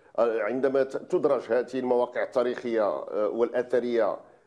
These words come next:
إلى لائحة التراث العالمي، تكون اليونسكو أولا من، من المنظمات ال-، ال-، العالمية الأولى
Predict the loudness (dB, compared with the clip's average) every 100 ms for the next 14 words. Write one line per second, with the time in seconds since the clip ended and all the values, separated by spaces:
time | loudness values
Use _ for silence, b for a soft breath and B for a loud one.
0 | B -2 0 2 0 -2 -6 -6 -2 0
1 | 0 0 0 2 2 2 0 -2 -6 B
2 | B _ -4 -2 0 2 2 0 -2 0
3 | 0 2 2 4 4 2 0 -4 -4 -2
4 | -2 -2 -2 -2 0 0 0 0 2 2
5 | 0 0 2 2 0 -6 -4 -4 -4 -6
6 | -6 -6 -2 0 2 2 0 0 -2 0
7 | 0 2 2